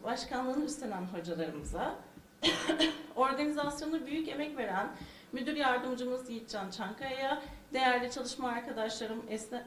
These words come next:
Esma Özlem Doğan ve Gizem Küçük'e ve ayrıca kasom bünyesinde çalışan öğrencilerimiz Buket, Ayça ve Burak'a teşekkür ediyorum.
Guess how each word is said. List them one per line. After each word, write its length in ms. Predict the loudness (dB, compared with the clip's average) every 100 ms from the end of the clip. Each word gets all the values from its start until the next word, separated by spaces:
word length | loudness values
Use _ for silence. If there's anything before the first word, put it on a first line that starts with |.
| -4
Esma 420 | -4 -2 0 0
Özlem 400 | 0 -2 -4 -2
Doğan 260 | 0 0
ve 60 | -2
Gizem 320 | -6 -6 -4 -6 -8
Küçük'e 500 | -10 0 2 2 -2 -10 -8
ve 100 | -2
ayrıca 400 | 4 4 2 -2
kasom 400 | -2 -2 -4 -4
bünyesinde 500 | -4 -4 -4 -4 -4
çalışan 380 | -2 -2 -2 -2
öğrencilerimiz 880 | -2 -2 -2 -2 0 0 0 -4 -6
Buket, 320 | -8 -4 -2
Ayça 320 | 0 -2 -2
ve 140 | -6 -4
Burak'a 280 | -2 -2 -2
teşekkür 420 | -4 -4 -6 -6
ediyorum. 360 | -6 -4 -8